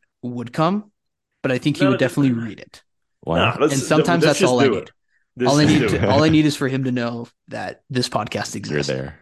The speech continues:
Speaker 2: Let's
Speaker 3: Yeah.
Speaker 2: do it. That's
Speaker 1: That's,
Speaker 2: all.
Speaker 1: that's
Speaker 2: Just
Speaker 1: all I need
Speaker 2: somebody
Speaker 1: to know.
Speaker 2: D M him. Let's
Speaker 1: Yeah.
Speaker 2: do it.
Speaker 1: Okay.
Speaker 2: D M him.
Speaker 1: Um, but no, he was, uh, uh, he's awesome, and he's just, like, Mister Big East now. Uh, Marquette, though, wins the Big East.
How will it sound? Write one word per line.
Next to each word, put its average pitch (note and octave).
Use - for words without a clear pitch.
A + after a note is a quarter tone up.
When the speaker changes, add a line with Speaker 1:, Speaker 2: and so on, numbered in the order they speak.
Speaker 2:
Let's -
Speaker 3:
Yeah. -
Speaker 2:
do A2
it. G#2+
That's G#2+
Speaker 1:
That's, C3
Speaker 2:
all. D3
Speaker 1:
that's C3+
Speaker 2:
Just C#3
Speaker 1:
all C#3+
I C#3
need C3
Speaker 2:
somebody C3
Speaker 1:
to B2
know. B2+
Speaker 2:
D A#2+
M F2+
him. D2
Let's G#2
Speaker 1:
Yeah. -
Speaker 2:
do G2
it. -
Speaker 1:
Okay. G2+
Speaker 2:
D G#2+
M F#2
him. D#2+
Speaker 1:
Um, G2+
but D3+
no, A#2+
he B2+
was, D#3
uh, G2
uh, B2
he's C3
awesome, -
and A2+
he's B2+
just, A#2
like, -
Mister -
Big G2+
East -
now. A2
Uh, A#2+
Marquette, D#3
though, B2
wins D3
the C3
Big B2+
East. A#2+